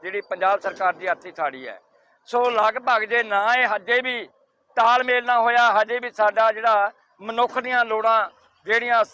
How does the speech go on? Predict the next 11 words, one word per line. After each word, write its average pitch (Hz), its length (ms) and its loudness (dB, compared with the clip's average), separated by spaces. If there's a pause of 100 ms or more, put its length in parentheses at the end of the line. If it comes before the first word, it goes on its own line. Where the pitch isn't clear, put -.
ਮੌਕੇ 214 400 -2
ਦੀਆਂ 214 220 -2
ਨੇਗੀਆਂ 202 240 -2
ਉਹ 214 100 0
ਨਾ 196 240 0
ਪੂਰੀਆਂ 220 420 -4
ਕੀਤੀਆਂ, 190 540 -6 (580)
ਤਾਂ 233 340 2 (160)
ਕਹਿਣ 254 280 0
ਦਾ 262 160 4
ਭਾਵ 208 440 0